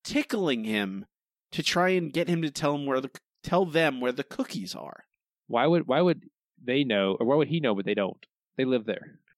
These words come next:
Speaker 1: 'Cause p-, theoretically, man, this is all theor-, everything I say, honestly, everything I say about this entire episode is theoretical, 'cause I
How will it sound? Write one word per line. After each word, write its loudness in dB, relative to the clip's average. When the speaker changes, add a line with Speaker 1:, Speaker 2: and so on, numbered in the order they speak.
Speaker 1:
'Cause -8
p-, -6
theoretically, 2
man, 0
this 2
is 2
all 2
theor-, 0
everything 0
I 4
say, 2
honestly, 0
everything 2
I 2
say 2
about 4
this -6
entire 0
episode 0
is -6
theoretical, 0
'cause 0
I 0